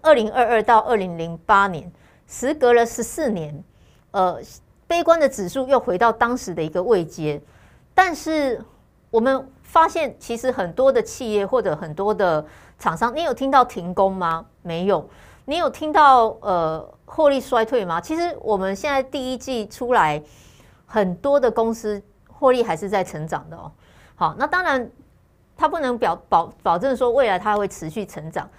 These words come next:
但是大部分我有研究过啦，哈，就算没有成长，可是也没有衰退很多。那台股现在的本益比只有十三倍，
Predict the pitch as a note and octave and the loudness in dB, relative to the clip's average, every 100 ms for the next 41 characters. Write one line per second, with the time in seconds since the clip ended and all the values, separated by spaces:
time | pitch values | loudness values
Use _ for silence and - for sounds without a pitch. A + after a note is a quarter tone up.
0 | - _ _ - E4+ - D#4 B3+ - _ | -20 _ _ 0 0 0 -4 -4 -8 _
1 | _ _ _ _ _ _ _ _ _ - | _ _ _ _ _ _ _ _ _ 0
2 | F#4 C4 C4+ C4+ A3+ A3+ F#3 E3 E3+ G#3+ | 2 4 2 2 4 4 4 -2 -2 -2
3 | F3+ G3+ D#3+ D3 D3+ E3 F3+ D3+ - _ | 0 0 -2 -4 -10 -6 -4 -6 -12 _
4 | _ _ F#4 F4 D#4+ A#3+ C4+ D4 A3 F3 | _ _ -4 2 0 0 -2 -2 -4 -8
5 | F3+ E3+ D2+ _ G#3 G3+ - F#3 E3 A3 | -4 -6 -6 _ -8 -6 -6 -4 -4 -4
6 | F3+ G3 F3 G#3 E3 D#3+ - D#3 C#3+ D3+ | -4 -6 -6 -6 -8 -10 -10 -10 -10 -12
7 | _ _ - _ - - C4+ D#4+ C4+ D#4+ | _ _ -20 _ -8 -2 0 0 0 0
8 | D#4 C4 A3 E3+ A#3 G3 D#3+ - _ _ | 0 0 -2 -4 -4 -6 -8 -10 _ _
9 | _ _ - B3+ C4+ E3+ E3 - E3+ F3 | _ _ -8 -2 -2 -2 -12 -8 -6 -4
10 | F3 | -4